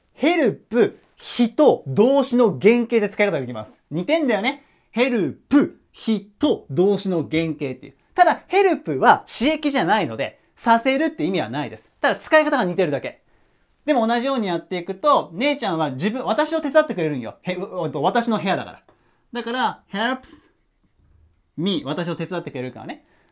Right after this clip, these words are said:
で、部屋を掃除するって、掃除、クリーンだから、動詞の原型のクリーンが入って、my sister helps me clean my roomってなって、答えとしては完成になります。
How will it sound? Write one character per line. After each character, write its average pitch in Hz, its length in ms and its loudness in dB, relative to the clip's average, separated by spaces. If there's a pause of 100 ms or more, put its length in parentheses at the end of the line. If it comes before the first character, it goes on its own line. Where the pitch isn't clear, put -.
で、 277 180 4
部 202 80 -4
屋 220 180 2
を 214 80 -2
掃 294 340 -2
除 285 100 -4
す 285 140 -6
る 277 60 0
っ - 20 -2
て、 - 100 -8
掃 262 240 0
除、 143 120 -4
ク - 180 -2
リ 254 160 2
ー 190 60 -2
ン 135 40 -4
だ 110 100 -10
か 123 120 -8
ら、 156 240 -6 (320)
動 180 260 -2
詞 180 140 -6
の 170 180 -2
原 170 140 -2 (180)
型 165 240 -4
の 214 300 -6 (2000)
ク 196 200 0
リ 214 80 0
ー 165 80 -2
ン 101 120 -12 (580)
が 185 140 2
入 202 220 -2
っ 202 60 -10
て、 - 440 -4 (300)
my 214 220 0
sister 202 720 -2 (120)
helps 226 480 -2
me 196 300 -6
clean 175 240 -8
my 156 220 -4
room 123 320 -6
っ - 20 -20 (420)
て 269 120 -4
な 285 140 0
っ 302 40 -8
て、 320 340 -4 (320)
答 302 340 4
え 349 60 2
と 339 140 -2
し 320 80 -10
て 381 100 -4
は 277 160 0
完 156 300 -4
成 151 160 -4
に 123 80 -4
な 117 80 -8
り 104 100 -12
ま - 140 -18
す。 - 100 -20